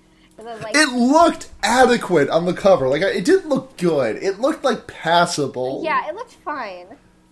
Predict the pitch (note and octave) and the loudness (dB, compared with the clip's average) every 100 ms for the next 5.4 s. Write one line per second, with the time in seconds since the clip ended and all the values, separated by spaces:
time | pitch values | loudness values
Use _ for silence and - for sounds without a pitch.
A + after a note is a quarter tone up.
0 | _ _ _ _ _ _ _ _ _ - | _ _ _ _ _ _ _ _ _ -20
1 | F4 E4 F4+ B4 G4 D#4 - C4+ B3 - | -20 -14 -14 -12 -8 -8 -8 -14 -16 -12
2 | A3+ G3 E3+ E3+ - - - _ _ A#3+ | -8 -8 -10 -18 -20 -20 -20 _ _ -16
3 | C#4 B3 - _ C#4+ E4 F#4+ F4+ D#4+ D#4 | -14 -14 -20 _ -10 -10 -10 -12 -12 -10
4 | D4 - _ D4+ D4 D#4 F4+ D#4+ D4+ - | -12 -16 _ -10 -8 -8 -6 -8 -8 -10
5 | C#4 C4+ A#3+ | -10 -8 -12